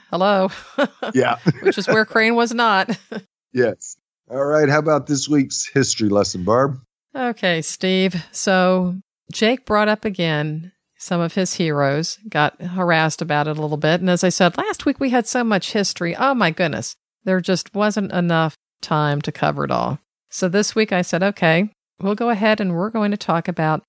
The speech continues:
Speaker 1: Sacagawea." Sacagawea was a Shoshone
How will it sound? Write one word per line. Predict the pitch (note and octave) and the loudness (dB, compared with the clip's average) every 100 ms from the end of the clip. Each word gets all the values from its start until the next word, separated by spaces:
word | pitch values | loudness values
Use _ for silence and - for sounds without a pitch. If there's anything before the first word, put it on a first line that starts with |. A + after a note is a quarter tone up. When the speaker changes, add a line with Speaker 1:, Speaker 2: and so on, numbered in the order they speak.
| _ _ | _ _
Speaker 1:
Sacagawea." | - F#3 F3+ F#3+ F#3 E3 D3 C3 - D3 _ _ _ | -2 0 2 -2 -2 -2 -2 -2 -4 -6 _ _ _
Sacagawea | - A3+ C4 C4 A3 E3 E3 | 0 0 0 0 2 4 2
was | D#3+ D#3 | 0 0
a | B2 F#3 | -4 -4
Shoshone | - - G#3 G#3+ A#3+ - - - G3 E3 D3+ D#3 | -10 -2 2 2 -2 -8 -12 0 2 4 2 0